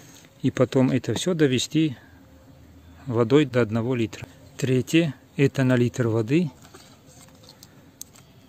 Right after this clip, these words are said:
добавить две таблетки трихопола. И опять же жидкое мыло. Четвертое. Это пять сигарет вот на этом объеме.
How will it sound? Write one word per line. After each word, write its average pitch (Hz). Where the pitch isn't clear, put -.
добавить 135
две 127
таблетки 131
трихопола. 110
И 190
опять 156
же 143
жидкое 123
мыло. 107
Четвертое. 151
Это 131
пять 131
сигарет 143
вот 127
на 131
этом 120
объеме. 107